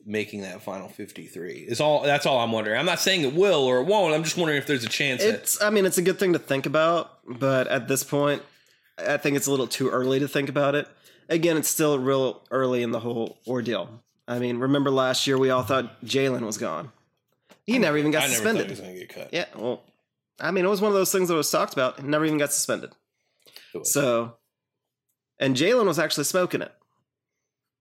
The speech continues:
Speaker 1: Yeah.
Speaker 2: So, <laughs> we'll see.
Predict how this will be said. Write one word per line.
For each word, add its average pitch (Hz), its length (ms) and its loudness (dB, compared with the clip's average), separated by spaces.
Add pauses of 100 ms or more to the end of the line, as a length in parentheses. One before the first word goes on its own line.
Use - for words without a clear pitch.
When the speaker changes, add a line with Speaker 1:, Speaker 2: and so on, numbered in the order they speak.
(280)
Speaker 1:
Yeah. 160 300 -18 (760)
Speaker 2:
So, 147 680 0 (500)
<laughs> - 520 -20
we'll 165 140 2
see. 160 280 0